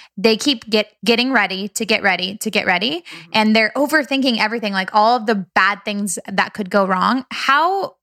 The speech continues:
Speaker 1: what would be, you know, your tip around that? Because me, I just, I, like, have, I don't know, I guess I don't have any compassion when it comes to that because I'm just like, "Freaking do it."
Speaker 2: Okay. But, you know, okay. So I'll tell you a true story about me when I started Sun Kitten. I was pregnant. I was living in San Diego,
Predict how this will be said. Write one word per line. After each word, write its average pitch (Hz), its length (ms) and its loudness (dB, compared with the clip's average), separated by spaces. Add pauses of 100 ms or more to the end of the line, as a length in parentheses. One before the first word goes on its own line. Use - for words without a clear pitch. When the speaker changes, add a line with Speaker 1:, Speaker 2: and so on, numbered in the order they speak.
(260)
Speaker 1:
what 285 240 4
would 381 180 -4
be, 277 380 2 (260)
you 240 80 2
know, 240 80 4
your 233 220 2
tip 240 180 0
around 220 160 4
that? 226 180 0
Because 208 220 -6
me, 339 280 0
I 269 260 0
just, 359 320 -6
I, 269 100 2
like, 262 200 0
have, 214 520 0
I 247 80 -8
don't 285 100 0
know, 220 140 2
I 202 240 0
guess 240 180 -2
I 247 120 0
don't 208 180 0
have 208 160 0
any 208 100 -6
compassion 180 520 -2
when 220 80 2
it 226 80 -2
comes 226 160 -2
to 240 80 0
that 240 200 0
because 220 220 -4
I'm 208 80 2
just 185 140 0
like, 202 120 -2
"Freaking 196 260 -2
do 185 120 4
it." 269 260 0 (160)
Speaker 2:
Okay. 262 240 0
But, 302 160 0
you 311 120 -2
know, 311 280 2
okay. 214 260 -2
So 240 480 0
I'll 247 220 2
tell 269 200 0
you 277 180 0
a 285 40 -4
true 208 240 -4
story 190 360 0
about 175 240 0
me 175 140 -2
when 175 160 -2
I 175 80 -2
started 185 340 -2
Sun 170 240 -4
Kitten. 156 340 -4
I 170 120 0
was 175 120 -2
pregnant. 294 480 0
I 196 60 -2
was 185 160 -2
living 208 200 0
in 269 100 -2
San 277 180 0
Diego, 208 460 0